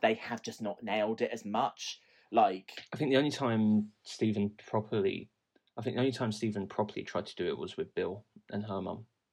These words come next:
Speaker 2: her adopted mum, and then, yeah, well, 'cause I think she's only in two
Speaker 1: She's in two
Speaker 2: episodes?
Speaker 1: episodes.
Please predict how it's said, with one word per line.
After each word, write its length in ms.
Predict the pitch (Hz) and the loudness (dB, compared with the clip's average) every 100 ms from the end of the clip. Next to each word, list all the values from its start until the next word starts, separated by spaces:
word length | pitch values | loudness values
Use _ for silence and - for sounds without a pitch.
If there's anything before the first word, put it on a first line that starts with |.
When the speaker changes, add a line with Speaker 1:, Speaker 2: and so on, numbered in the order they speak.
| _ | _
Speaker 2:
her 180 | 101 98 - | -2 -2 0
adopted 360 | - - - | -2 -2 -4
mum, 160 | - 117 | -6 -4
and 140 | - 113 | 0 2
then, 240 | 110 104 98 _ _ _ _ _ _ _ _ _ - | 4 2 0 _ _ _ _ _ _ _ _ _ -12
yeah, 400 | - 76 - 123 - _ - | -6 -4 -4 -6 -14 _ -4
well, 120 | 113 | -2
'cause 160 | 127 | 0
I 40 | 120 | 0
think 200 | - - | -2 -4
she's 120 | 160 | -2
only 220 | 143 101 | 0 2
in 240 | 117 175 175 _ _ _ _ _ _ _ - - | 2 0 -6 _ _ _ _ _ _ _ -12 -6
two 240 | 127 127 156 | -2 0 2
Speaker 1:
She's 200 | 208 143 | 2 0
in 140 | 135 | -2
two 320 | - - 139 | -4 0 4
Speaker 2:
episodes? 340 | 123 127 135 - | 4 4 0 0
Speaker 1:
episodes. 520 | 127 131 135 - - | 0 0 -6 -12 -20